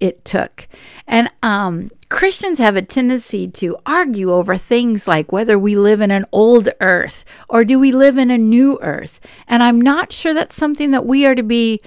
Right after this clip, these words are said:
debating about. Let me give you an example of what I mean by that, okay? Uh, there was a scientist named,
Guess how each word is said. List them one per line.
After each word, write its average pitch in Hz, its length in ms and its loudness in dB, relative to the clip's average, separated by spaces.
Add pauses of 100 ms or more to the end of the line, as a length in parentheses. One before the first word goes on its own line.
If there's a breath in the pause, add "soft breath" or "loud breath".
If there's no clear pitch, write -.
(400 soft breath)
debating 202 800 0
about. 143 560 -12 (920)
Let 220 120 0
me 262 100 6
give 294 200 2
you 320 140 0
an 294 100 2
example 185 640 0
of 156 120 0
what 151 160 -2
I 151 120 -4
mean 156 280 -6
by - 200 -12
that, - 240 -14 (180)
okay? 180 340 -8 (840 loud breath)
Uh, 202 260 2
there 220 180 4
was 233 160 4
a 214 80 2
scientist 240 680 -4
named, 185 400 -2